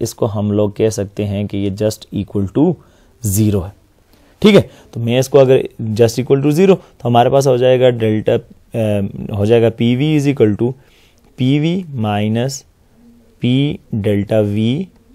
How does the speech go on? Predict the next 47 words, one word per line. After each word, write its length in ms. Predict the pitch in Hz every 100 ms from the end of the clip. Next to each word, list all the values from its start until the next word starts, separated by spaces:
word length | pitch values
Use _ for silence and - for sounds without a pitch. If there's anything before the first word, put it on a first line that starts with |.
| -
plus 300 | 117 127 - - - 101
delta 500 | 95 104 107 - 123 127 - -
P 120 | 110 101 98 - - _
वी। 220 | 101 110 - _ _ _ - _ _ _
अब 160 | 113 113
ये 260 | 110 147
भी 240 | 165 180 170
पीवी, 420 | - 147 151 156
ये 280 | 156 131 135
भी 120 | 143
पीवी, 440 | 135 127 123 131 - -
तो 80 | -
ये 180 | 101 117
दोनों 240 | 113 120
एक 120 | 113 107
दूसरे 240 | 110 120
के 80 | 120
साथ 220 | 127 131 -
कैंसिल 320 | - 143 156 175
हो 80 |
जाएंगे। 300 | 156 147 135 127 - _ 120
या 80 | 123
दूसरे 280 | 123 131
अल्फाज 340 | 131 123 120 113
में 180 | 120 117
अगर 240 | 107 110
इसको 320 | - 120 -
मैं 120 | 120
उठा 260 | 113 113 107
के 80 | 113
इस 100 | 107
तरफ 180 | 113 117
लेके 240 | 110 117
आऊँ 160 | 107 107
तो 80 |
ये 60 | 110
प्लस 320 | - 113 -
है, 60 | 113
यहाँ 240 | 101 101
पे 100 | 107
आएगा 240 | 101 98 101
तो 80 |
माइनस 340 | 101 98 104 107
होके 200 | 101 107
दोनों 300 | 110 107 92
again 220 | 87 87
कैंसिल। 280 | 95 92 -